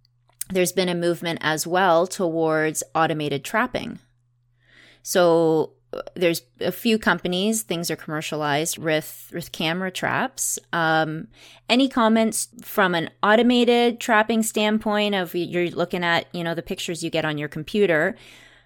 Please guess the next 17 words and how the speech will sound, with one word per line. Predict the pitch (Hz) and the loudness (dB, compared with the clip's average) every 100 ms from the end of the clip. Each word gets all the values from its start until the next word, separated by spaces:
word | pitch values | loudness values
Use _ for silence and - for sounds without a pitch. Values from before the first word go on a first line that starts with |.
| _ | _
but | 185 202 202 | 0 4 6
also | 196 214 - 180 156 160 190 | 6 4 2 2 4 2 0
the | 190 175 | 0 -2
traps | - 175 170 - - | 0 2 2 0 -4
that, | - 160 - - | 2 2 0 -4
you | 175 | -4
know, | 156 | -2
you | 175 165 | -2 0
are | 151 | 0
manually | 151 160 160 151 147 | 0 -2 -2 -4 -4
checking. | 143 196 196 160 135 143 185 | -2 -4 -2 -2 -2 -2 -6
How | 208 - 202 220 247 | -8 -4 2 4 2
does | 247 214 185 180 180 180 - | 0 2 4 4 2 -2 -12
trapping | - - 175 170 - 165 147 170 233 262 _ _ _ _ _ _ _ _ _ _ | -14 -4 0 0 -2 -4 -4 -4 -4 -6 _ _ _ _ _ _ _ _ _ _
compare | - 202 180 180 175 165 156 | -4 -2 -2 -4 -2 0 0
to | - - 180 160 156 151 147 160 _ _ _ | -4 -4 -2 0 0 0 -4 -6 _ _ _
scouting? | - - 165 151 135 104 - | -4 0 0 0 -2 -6 -10